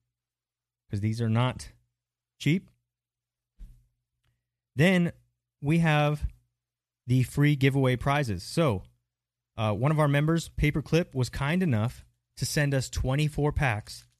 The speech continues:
of Pirates of the Caribbean. Now, there's purple packs and there's blue packs, right?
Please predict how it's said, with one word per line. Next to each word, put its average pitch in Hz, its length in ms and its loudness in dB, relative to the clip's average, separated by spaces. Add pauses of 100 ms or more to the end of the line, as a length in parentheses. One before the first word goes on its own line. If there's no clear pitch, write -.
(220)
of 120 160 -8
Pirates 131 380 -2
of 117 80 -6
the 117 60 -4
Caribbean. 113 580 -4 (1800)
Now, 120 220 2 (420)
there's 113 140 -2
purple 165 320 -2
packs 175 380 0
and 123 160 -2
there's 113 120 0
blue 123 240 -2
packs, 95 440 -2
right? 117 260 -4